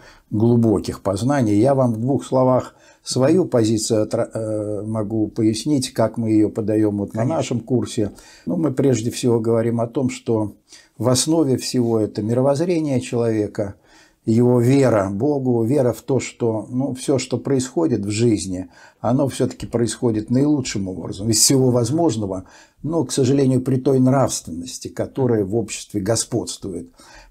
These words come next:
Speaker 1: Поэтому вот умение принять то, что происходит, конечно, очень непростое дело, потому что зачастую че-, э, человек несет ответственность в конечном счете не за себя самого, а вот
Speaker 2: Да.
Speaker 1: за,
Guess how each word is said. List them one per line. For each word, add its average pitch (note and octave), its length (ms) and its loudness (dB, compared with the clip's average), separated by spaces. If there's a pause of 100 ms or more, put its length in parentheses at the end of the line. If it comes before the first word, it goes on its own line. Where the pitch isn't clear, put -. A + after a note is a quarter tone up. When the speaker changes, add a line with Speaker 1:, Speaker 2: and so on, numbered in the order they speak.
Speaker 1:
Поэтому B2+ 420 2
вот B2+ 180 0
умение C3 440 2
принять C3+ 840 -2
то, A2+ 140 -4
что - 200 -12
происходит, G2+ 920 -8 (300)
конечно, B2 500 -2
очень A2+ 400 -2
непростое A2 720 0
дело, F#2 300 -4
потому A2+ 440 -4
что A2+ 200 -4
зачастую B2+ 880 2 (500)
че-, B2+ 320 0
э, A#2+ 380 0
человек C3+ 320 0
несет C3 400 2
ответственность B2 640 -2
в - 60 -16
конечном A2+ 540 -2
счете G#2+ 680 -2
не A#2 380 0
за A2+ 240 0
себя A#2+ 400 -2
самого, F#2+ 640 -6
а - 300 -6
вот A2+ 220 -4
Speaker 2:
Да. A#2 220 -8
Speaker 1:
за, G2+ 340 -2